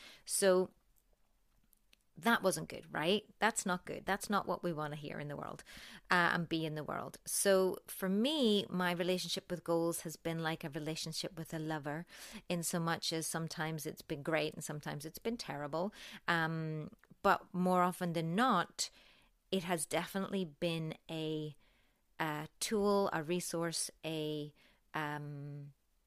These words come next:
something that I can go back to that I know does work for me. So I've refined it over the years. I've refined my process and how I like to do things.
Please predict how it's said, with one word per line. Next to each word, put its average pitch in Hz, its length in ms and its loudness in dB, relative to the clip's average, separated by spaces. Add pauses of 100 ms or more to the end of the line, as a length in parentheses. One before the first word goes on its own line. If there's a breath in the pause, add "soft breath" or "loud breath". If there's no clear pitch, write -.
(100)
something 180 360 0
that 170 140 0
I 165 80 0
can 165 180 -8
go 165 140 -2
back 220 340 0
to 165 200 -4
that 160 140 -4
I 160 120 -2
know 160 280 -2
does 156 300 -4
work - 240 -4
for 151 140 -8
me. 143 220 -10 (440 loud breath)
So - 180 -4
I've 175 200 0
refined 240 500 0
it 247 100 4
over 214 200 0
the 196 100 -4
years. 185 460 0 (240 loud breath)
I've 160 180 -2
refined 214 500 0
my 180 120 0
process 160 560 -4
and 160 140 -8
how 156 180 -2
I 160 80 -2
like 147 240 -6
to - 80 -12
do 185 240 -2
things. 156 580 -6